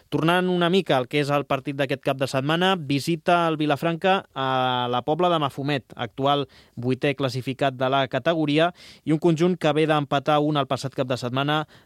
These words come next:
en la seva visita al Girona B, a l'altre filial de la categoria, un partit en el qual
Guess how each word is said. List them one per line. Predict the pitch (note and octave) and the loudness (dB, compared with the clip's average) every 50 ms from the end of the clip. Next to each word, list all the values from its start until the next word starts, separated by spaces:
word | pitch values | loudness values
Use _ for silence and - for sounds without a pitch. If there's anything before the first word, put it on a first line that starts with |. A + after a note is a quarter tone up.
| _ - | _ -14
en | - A#2 | -10 -8
la | A#2+ A2+ | -6 -2
seva | D3 C#3+ C#3+ | 0 2 2
visita | C3+ C3 C3 C#3+ C#3 - D3 C#3+ C#3 | 2 0 -2 -2 0 2 2 2 2
al | C3+ B2+ | 0 -2
Girona | B2 B2+ B2+ C#3+ C#3+ C#3 C3+ | -4 -4 -2 -2 0 0 2
B, | D3 D#3+ D3 | 2 2 2
a | C3 | 2
l'altre | C3+ C#3+ C#3 C3+ C#3+ D3 C#3 C#3 | 2 0 -2 -2 -2 0 0 0
filial | C3 - - C3+ B2+ C3 C#3 C#3 C#3 C#3 C3+ | -2 -4 -6 -6 -4 -2 0 0 0 0 0
de | C#3 C3+ | -2 0
la | C3 C3 B2+ B2+ B2+ B2 - | 0 2 0 0 0 -2 -4
categoria, | B2 A#2 B2 B2+ B2 C3+ D3+ D3+ C#3+ C3 | -6 -4 -4 -4 -2 -2 -2 0 0 -2
un | B2+ C#3 | -2 -2
partit | C3+ - C3 - - - D#3+ E3 _ - - - - - - _ - | -2 -2 -2 -2 0 -2 -2 -2 _ -8 -20 -20 -20 -20 -20 _ -12
en | C3 A#2 | -10 -8
el | A2+ A2+ G#2+ | -8 -10 -6
qual | - C3+ C#3 C#3 C#3 C#3+ | -2 0 2 2 0 0